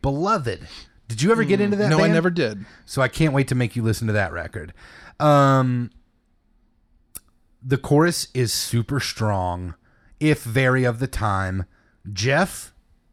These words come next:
Speaker 1: this is a really solid record so far.
Speaker 2: Mm, okay.
Speaker 1: Do you have anything to say about Numerous
Speaker 2: No, we
Speaker 1: Murders?
Speaker 2: can move on.
Speaker 1: Dear Sweet Impaler.
Speaker 2: See, you're gonna, are you gonna say more about the titles?
Speaker 1: No.
Speaker 2: <laughs> Okay.
Speaker 1: Well, uh, maybe later, but not here.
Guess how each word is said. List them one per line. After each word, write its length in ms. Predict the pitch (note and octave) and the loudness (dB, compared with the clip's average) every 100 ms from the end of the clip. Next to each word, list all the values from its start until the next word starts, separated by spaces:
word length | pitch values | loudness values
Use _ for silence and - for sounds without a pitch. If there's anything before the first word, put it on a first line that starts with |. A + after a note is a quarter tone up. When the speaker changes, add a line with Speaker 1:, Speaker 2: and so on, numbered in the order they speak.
| _ - | _ -14
Speaker 1:
this 320 | G2+ A#2+ - | -6 -4 -2
is 80 | A2 | -2
a 60 | A2+ | 0
really 380 | G#2+ G#2+ A2+ | 2 2 0
solid 440 | A2+ - F#2 G2+ F#2 | -2 -2 -2 -2 -4
record 340 | F2+ F2+ D#2 | -6 -8 -14
so 180 | - E2 | -12 -14
far. 360 | - B1+ - - | -14 -14 -14 -10
Speaker 2:
Mm, 640 | D3 C#3+ C3+ B2 A#2 G#2 G#2+ | -8 -6 -6 -8 -10 -12 -16
okay. 400 | - A#2+ B2 G#3+ | -16 -14 -12 -12
Speaker 1:
Do 280 | C#4 D#4 E4 | -12 -12 -4
you 80 | B2 | -2
have 80 | A#2+ | 0
anything 260 | A#2 C3+ | -2 -2
to 60 | A#2+ | -2
say 120 | C#3 | -2
about 220 | C3 C3 | 0 0
Numerous 280 | C#3 C#3+ C#3 | 0 0 2
Speaker 2:
No, 60 | D#3+ | 4
we 60 | E3 | 4
Speaker 1:
Murders? 280 | F3+ G3 B3 | 4 2 0
Speaker 2:
can 80 | C3 | -2
move 140 | B2 | -6
on. 160 | G#2+ A2+ - - | -8 -12 -16 -8
Speaker 1:
Dear 280 | A#2 G#3 C#4 | 0 2 2
Sweet 380 | A#3 - A#3+ B3 | 0 -2 -2 0
Impaler. 840 | B3 A3 - G3 A#3+ C3 D2+ - _ _ _ _ _ | 0 0 0 0 0 -2 -6 -12 _ _ _ _ _
Speaker 2:
See, 160 | - G3 | -2 2
you're 160 | G3+ | 4
gonna, 160 | G#3+ G3+ | 4 4
are 60 | F3 | 4
you 60 | |
gonna 140 | F3+ F3+ | 4 2
say 160 | - | 4
more 160 | E3+ E3 | 2 2
about 180 | D#3+ D3 | 2 0
the 60 | |
titles? 500 | - C#3+ C#3 D3+ C#3+ | -2 -2 -2 -2 0
Speaker 1:
No. 280 | C3 F3 G#3 - | 2 4 2 -2
Speaker 2:
<laughs> 80 | |
Okay. 280 | G3+ G#3 F#3 - - F#3+ G#3+ - | -4 -2 -6 -8 -12 -10 -10 -4
Speaker 1:
Well, 180 | D3 E3+ | 2 2
uh, 140 | D3 | 2
maybe 340 | C#3+ C#3 D#3 C3+ | -4 0 2 2
later, 260 | C3 C#3+ | 2 2
but 120 | F#2+ G#2+ | 0 -2
not 200 | A#2 - | -2 -2
here. 300 | B2 D#2 | -6 -6